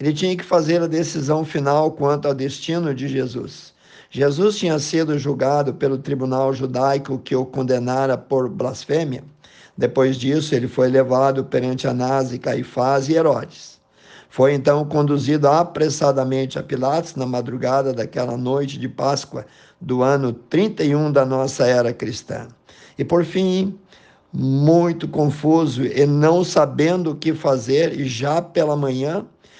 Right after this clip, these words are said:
ele consultou a multidão, fazendo a mais solene das perguntas: "Que farei de Jesus chamado Cristo?" Pilatos fez uma interrogação universal que todo indivíduo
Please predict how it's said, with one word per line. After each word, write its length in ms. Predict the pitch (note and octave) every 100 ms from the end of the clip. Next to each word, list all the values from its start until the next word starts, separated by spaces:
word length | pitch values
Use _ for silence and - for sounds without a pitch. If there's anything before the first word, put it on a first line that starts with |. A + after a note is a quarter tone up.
| -
ele 220 | - C3+ D3+
consultou 640 | D3+ D#3+ D3 D#3 D3+ E3+
a 60 | E3
multidão, 680 | E3 D#3+ D#3+ D3+ E3+ G#3+ - _ _
fazendo 580 | - D3+ C#3 D#3 E3 D#3+
a 60 | D#3
mais 1040 | D3+ D#3 E3 E3 E3 E3 C#3+ - - - -
solene 680 | - - D#3 D3+ D#3+ D#3 D3+
das 320 | C#3 D3 -
perguntas: 1080 | - D3 C#3 C3 C3+ C3 - - - - _ _ _ _ _ _ _
"Que 160 | - F#3+
farei 440 | G3 F#3+ F3+ F#3
de 160 | E3+ E3+
Jesus 880 | E3 E3+ D3 C#3 E3 F3 D3 - -
chamado 600 | C#3+ - D#3+ D3+ D#3 D#3 D#3
Cristo?" 520 | F#3+ F3 D3+ - - _ _ - -
Pilatos 560 | - D3 E3 E3+ F3 D3
fez 280 | D#3+ D#3+ D3
uma 180 | D#3
interrogação 920 | D#3 D3 C3 D#3 D3+ D3 C3 - D3+ D3+
universal 720 | D3+ D3+ D3 D3 D3 D3 D3
que 140 | E3
todo 540 | D3+ F#3+ G3 G3 F3+
indivíduo 760 | F#3 F#3 E3+ D#3 F3+ E3+ C#3+